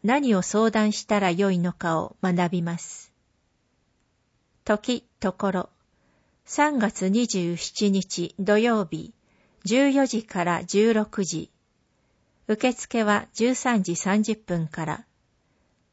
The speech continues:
図書会館。定員、六十人。当日先着順。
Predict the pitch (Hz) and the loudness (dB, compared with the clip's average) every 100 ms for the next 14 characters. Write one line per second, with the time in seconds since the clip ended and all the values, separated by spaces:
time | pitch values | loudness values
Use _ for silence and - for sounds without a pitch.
0 | _ - 226 285 254 262 226 - - 160 | _ -2 0 0 -2 0 -2 -2 -8 -8
1 | 175 _ _ _ _ _ _ _ _ _ | -8 _ _ _ _ _ _ _ _ _
2 | _ - 247 247 240 226 214 202 - _ | _ -4 -2 0 2 4 2 0 -8 _
3 | _ _ 226 226 226 277 294 254 175 170 | _ _ 0 2 2 2 4 2 2 0
4 | 170 180 _ _ _ _ _ _ - 240 | -4 -8 _ _ _ _ _ _ 0 0
5 | 233 226 - - 214 208 214 185 190 170 | 0 -4 -6 -2 0 0 -2 -4 -4 -2
6 | 170 160 | -4 -4